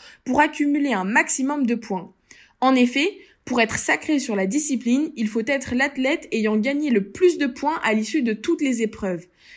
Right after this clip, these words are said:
La performance en tant que telle compte, mais le classement pour chaque épreuve compte aussi dans la quête des points. L'heptathlon est composé du cent mètres haies, du saut en hauteur, du lancer de poids, du deux cents mètres, du saut en longueur, du lancer de javelot et du huit cents mètres.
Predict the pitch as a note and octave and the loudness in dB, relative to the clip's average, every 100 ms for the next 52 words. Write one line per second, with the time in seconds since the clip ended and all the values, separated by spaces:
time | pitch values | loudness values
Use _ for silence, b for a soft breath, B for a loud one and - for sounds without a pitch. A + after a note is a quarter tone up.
0 | B G3+ G3+ D#4 D#4 D4+ C#4+ B3 A#3 G3+ | B -2 2 2 2 0 0 -2 -2 -6
1 | G3 - C4+ C#4 B3+ - C4 E4 - B | -8 -4 0 0 0 -4 -2 -4 -8 B
2 | B G#3 G#3+ G#3+ D#4 D#4 D4+ C4 A#3 - | B 2 2 4 2 2 0 -4 -4 -4
3 | D4+ D4 B3 C#4 D4 C#4+ - G#3+ C4 B3+ | -4 -2 -4 -2 -4 -4 -4 -2 -2 0
4 | - D4+ B3 G3 G3 D4+ D4 G#3 G#3 G#3 | 0 -2 -2 -2 -2 -2 -2 -2 -2 -2
5 | - E3 - _ _ _ _ _ _ - | -6 -10 -12 _ _ _ _ _ _ -20
6 | _ b b b B3 C4+ D#4 D4+ C#4+ F4+ | _ b b b 4 4 4 0 0 0
7 | E4+ - A3+ B3 A#3+ D4+ D4 A3 G3 - | 0 0 0 0 0 0 0 -2 -2 -2
8 | C4+ C#4 C#4 B3 G#3+ G#3+ A3+ D#4+ - - | -2 -2 -4 -4 -2 0 0 -2 -10 -10
9 | G3+ G#3 - E4 C4+ A#3 A#3 A3 C#4+ A#3+ | -4 -2 2 4 4 2 0 0 0 -2
10 | A3 A#3+ B3+ D4 A3 G#3+ - A3+ B3 G#3+ | -2 -2 -2 0 0 -2 -2 -2 0 -2
11 | F#3 D4+ D4+ C4 A#3 C#4 - G#3 G#3 - | -2 -2 -2 -2 0 -2 -2 -4 -4 -2
12 | D#4 B3+ A3 G#3+ A3+ C#4+ B3 A3 A3+ B3 | 0 0 0 2 2 0 -2 -4 -2 -2
13 | D4 A#3+ A#3 G#3+ C#4+ A3 F#3+ F#3+ C4 - | -2 0 0 0 -2 -2 -2 -4 -4 -4
14 | A3 F#3+ F3 - | -2 -4 -6 -14